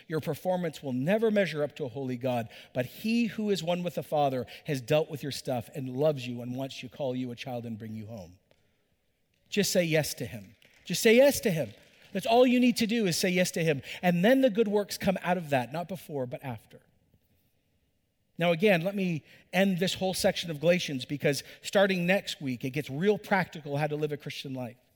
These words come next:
But before we get there, let me just say one thing. This passage reminds us never to lose the wonder.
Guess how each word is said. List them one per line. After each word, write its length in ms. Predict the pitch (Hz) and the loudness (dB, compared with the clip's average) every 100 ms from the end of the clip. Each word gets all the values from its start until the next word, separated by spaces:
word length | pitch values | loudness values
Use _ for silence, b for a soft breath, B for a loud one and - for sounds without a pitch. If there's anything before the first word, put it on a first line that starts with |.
| _ _ _ _ _ _ b | _ _ _ _ _ _ b
But 140 | 135 147 | -2 -2
before 320 | 147 214 233 | 2 4 4
we 100 | 220 | 4
get 220 | 202 - | 0 0
there, 180 | 190 135 | -2 -2
let 80 | 165 | -4
me 80 | |
just 160 | 175 175 | -6 -2
say 140 | 160 | -2
one 200 | 139 127 | -2 -4
thing. 280 | 110 110 104 _ _ _ _ _ _ _ _ _ _ _ _ _ _ - | -6 -12 -14 _ _ _ _ _ _ _ _ _ _ _ _ _ _ 2
This 240 | 240 - | 2 2
passage 500 | - 196 - 175 143 | -2 -2 -2 -4 -6
reminds 540 | 165 147 151 156 143 | -4 -2 0 0 -4
us 160 | 135 - | -8 -6
never 200 | 151 143 | -6 -4
to 120 | 139 | -6
lose 260 | 135 139 127 | -6 -6 -8
the 80 | 113 | -10
wonder. 460 | 117 117 107 110 | -8 -8 -10 -14